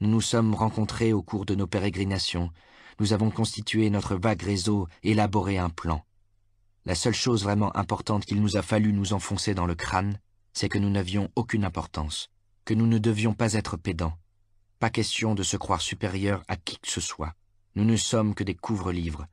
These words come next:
rien d'autre. Certains d'entre nous habitent des petites villes. Le chapitre un du Walden de Taureau vit à Green River, le chapitre deux à Willow Farm, dans le Maine. Tenez, il y a un patelin dans le Maryland,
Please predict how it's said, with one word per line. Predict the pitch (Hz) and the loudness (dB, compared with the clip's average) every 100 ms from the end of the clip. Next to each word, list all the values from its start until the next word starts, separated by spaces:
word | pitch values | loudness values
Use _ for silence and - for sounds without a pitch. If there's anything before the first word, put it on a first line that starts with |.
| - | -14
rien | - 95 | -4 -2
d'autre. | 85 80 - - _ _ _ _ _ _ | 0 -2 -6 -16 _ _ _ _ _ _
Certains | - 107 92 110 | -4 -2 2 2
d'entre | 104 90 95 | 2 0 -2
nous | 98 101 - - | 0 -2 -6 -8
habitent | 92 101 87 | -4 -4 -2
des | 92 | -4
petites | 101 - 92 | -4 -4 -6
villes. | 90 80 76 80 _ _ _ _ _ | -2 -2 -2 -8 _ _ _ _ _
Le | 87 | -4
chapitre | - 101 107 - - | -2 -2 -4 -4 -2
un | 110 110 101 | 0 0 0
du | 92 92 | -2 -2
Walden | 90 104 101 101 95 | 0 0 2 0 -2
de | 87 | -4
Taureau | - 101 95 101 - _ | -2 -2 0 -4 -6 _
vit | 87 101 113 - | -6 -4 -4 -4
à | 90 | -2
Green | 85 110 | 0 0
River, | 95 90 85 78 - _ _ _ _ | 0 0 0 -2 -4 _ _ _ _
le | 87 | -4
chapitre | 85 90 - - | -4 -4 -6 -6
deux | 87 104 117 120 _ _ - | 0 0 0 -4 _ _ -2
à | 90 | 0
Willow | 98 113 | 4 2
Farm, | 98 - 80 76 73 - _ _ - | 2 0 -2 -2 -6 -8 _ _ -2
dans | 85 | 0
le | |
Maine. | 82 82 80 76 - _ _ _ _ _ | 2 2 0 -4 -8 _ _ _ _ _
Tenez, | - 101 80 - _ _ _ - | 0 2 0 -6 _ _ _ -4
il | 98 | 0
y | |
a | 107 | 2
un | |
patelin | 92 120 120 127 | 2 -2 0 0
dans | 113 | 2
le | 98 98 | 0 2
Maryland, | 104 107 104 104 | 2 2 2 2